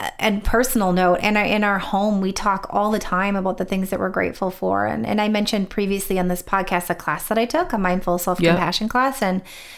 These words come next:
Speaker 1: um, just meditations towards people that you're so grateful for and things, like, how much that opens up life for you.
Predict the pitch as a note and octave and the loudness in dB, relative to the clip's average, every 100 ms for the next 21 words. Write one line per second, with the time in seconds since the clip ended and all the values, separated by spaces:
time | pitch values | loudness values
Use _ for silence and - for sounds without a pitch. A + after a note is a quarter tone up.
0 | - - G3+ F#3+ F#3 - - - - G#3+ | -10 0 2 2 0 -4 -20 -10 0 2
1 | G#3 - - - - - G#3 A3 G#3+ G3 | 2 0 -4 -10 -12 -2 2 4 4 2
2 | G3 - F#3+ F3+ - G3 F3+ - G3 F#3+ | 2 2 0 -2 -2 -2 -2 -2 -2 2
3 | F3 G2 F#3 - F#3 F3 E3 - - - | 2 2 0 0 0 0 0 -2 -6 -4
4 | A3 - G3 - E2+ - G3 F#3+ - A3 | -2 -2 -2 -4 -4 -4 -4 -2 0 0
5 | A3 - G#3 - G3+ F#3+ F#3 F3+ - D3 | 0 0 -2 -2 -4 0 -2 0 -2 -2
6 | - - - - G3 F3 - - - | -6 -14 -14 -2 0 0 -2 -8 -6